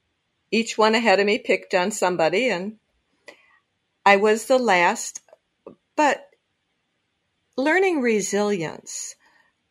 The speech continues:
I am, as we said, the Course in Miracles has opened me up to acceptance of everything is aligned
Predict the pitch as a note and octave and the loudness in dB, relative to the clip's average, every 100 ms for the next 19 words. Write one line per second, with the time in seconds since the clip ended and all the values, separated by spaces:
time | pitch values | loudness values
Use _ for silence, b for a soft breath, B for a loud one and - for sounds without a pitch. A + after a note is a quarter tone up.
0 | _ - A#3+ D#4 D4 - - G#3+ G3 F#3+ | _ 2 4 2 -2 -6 -2 0 0 -2
1 | G#3 A3 - _ _ - G3 G3 G#3 G3+ | -6 -8 -16 _ _ 2 2 2 -2 -4
2 | - F#3 F3+ G3 - A3 B3 - A3+ G3+ | -2 -2 -2 -8 -2 -2 -2 -2 -2 0
3 | F3+ F3+ F3+ F3 E3 E3 - - _ _ | 0 -2 -4 -6 -6 -8 -14 -18 _ _
4 | _ _ - G#3+ F3+ F3 - - B3+ B3+ | _ _ -8 -2 -2 -4 -6 0 2 2
5 | A#3+ A#3 G#3+ A3+ G3 - G3 F3+ - _ | -2 -2 -2 -2 -2 0 2 2 0 _
6 | _ _ - A3+ - F3+ F3+ - G#3+ G#3 | _ _ -4 -2 0 -2 -4 -4 -2 -4
7 | - G3 F3 - - - - - _ _ | -4 -8 -8 -8 -14 -14 -14 -18 _ _
8 | _ _ _ _ F#3 - G#3+ A#3 A#3+ A#3 | _ _ _ _ -4 2 2 2 -2 -2
9 | A3 G3 G3 F3 F3+ F3 E3 E3+ | 0 0 -2 0 0 0 -2 -6